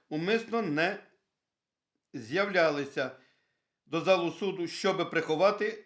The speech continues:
конституційний злочин, скоєний посадовими особами Балтської О Т Г та Подільської районної держадміністрації. Прошу винести окрему ухвалу суду по примусовому приводу до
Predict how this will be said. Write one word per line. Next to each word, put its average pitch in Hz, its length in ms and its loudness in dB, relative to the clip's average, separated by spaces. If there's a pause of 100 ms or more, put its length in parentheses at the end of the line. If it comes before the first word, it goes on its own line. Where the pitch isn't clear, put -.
конституційний 170 680 -6
злочин, 190 540 -4
скоєний 196 640 -2
посадовими 156 720 -2
особами 202 640 -8 (380)
Балтської 156 680 0
О 151 120 -6
Т 139 200 -6
Г 233 300 -2 (340)
та 185 180 2
Подільської 185 680 -6
районної 160 460 -4
держадміністрації. 123 1200 -8 (320)
Прошу 156 560 -4 (1300)
винести 202 580 2
окрему 196 520 2
ухвалу 160 480 2
суду 160 460 -8 (600)
по 208 140 6
примусовому 214 760 2
приводу 165 760 2
до 160 460 -2